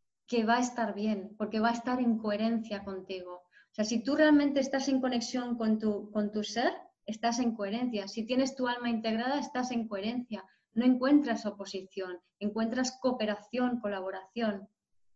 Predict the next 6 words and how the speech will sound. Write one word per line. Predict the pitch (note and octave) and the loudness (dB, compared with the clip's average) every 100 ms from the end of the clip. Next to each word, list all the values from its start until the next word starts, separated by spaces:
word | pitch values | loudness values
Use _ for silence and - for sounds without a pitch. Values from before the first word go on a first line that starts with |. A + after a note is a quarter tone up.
| _ _ _ _ - | _ _ _ _ 0
Y | A3+ | 2
entonces | A3 A3+ B3 | 2 2 2
eres | B3 B3+ - | 2 2 0
capaz | A#3+ - B3+ D#4+ - | -4 -2 0 0 -2
de | G#3+ A#3 D#4 E4 - _ _ _ | -2 0 0 -2 -12 _ _ _
concretar | A#3+ G#3+ G#3 G#3 G#3 G#3+ G3+ - | 4 4 2 -2 0 -2 -2 -10